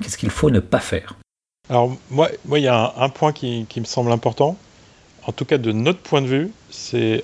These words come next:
Speaker 2: indispensable de ne pas envisager de négociation, euh, sans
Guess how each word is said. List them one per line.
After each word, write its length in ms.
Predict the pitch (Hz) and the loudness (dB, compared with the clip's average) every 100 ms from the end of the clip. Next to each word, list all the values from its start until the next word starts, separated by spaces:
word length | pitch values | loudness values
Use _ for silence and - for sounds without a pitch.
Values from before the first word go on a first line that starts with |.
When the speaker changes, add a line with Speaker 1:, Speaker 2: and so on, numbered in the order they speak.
| 120 | -2
Speaker 2:
indispensable 540 | 120 127 - - 139 | -2 -6 -4 0 2
de 80 | 113 | 2
ne 80 | 107 | 0
pas 340 | - 156 123 | 0 0 2
envisager 560 | 131 131 139 139 135 131 | 0 0 0 0 2 0
de 80 | |
négociation, 680 | 123 131 131 - 123 - 147 - _ - - - - - _ - | 0 0 0 -2 -4 -4 -8 -10 _ -20 -20 -20 -20 -20 _ -6
euh, 380 | 120 117 113 110 | 0 2 2 0
sans 560 | 110 - - 160 160 165 | -4 -6 0 2 2 0